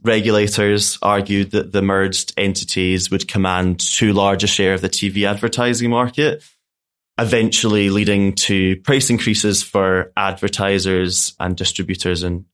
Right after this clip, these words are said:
consumers. There are concerns about concentrated media ownership and the impact that this might have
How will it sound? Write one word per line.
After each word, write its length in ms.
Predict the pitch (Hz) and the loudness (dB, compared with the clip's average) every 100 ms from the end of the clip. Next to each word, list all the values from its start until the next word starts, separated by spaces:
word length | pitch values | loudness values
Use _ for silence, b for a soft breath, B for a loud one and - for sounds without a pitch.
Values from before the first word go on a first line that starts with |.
| - | -4
consumers. 680 | 101 - 120 101 95 - B B B _ _ _ - | 0 2 4 4 2 0 B B B _ _ _ 2
There 140 | 117 | 4
are 140 | 113 107 | 4 2
concerns 640 | 117 107 113 104 101 98 | 2 2 4 4 4 4
about 300 | 95 92 - | 2 2 2
concentrated 720 | - 107 - 107 98 98 101 | 0 0 0 0 0 -2 0
media 300 | 101 95 98 | 0 2 2
ownership 560 | 95 95 92 98 - - | 2 2 2 0 0 -2
and 140 | 98 | 0
the 60 | - | 2
impact 480 | 101 98 95 92 - | 0 0 -2 -2 -6
that 140 | 87 | -4
this 240 | 95 95 - | -2 0 0
might 220 | 92 - | -2 -2
have 340 | 92 90 90 | -2 -2 -4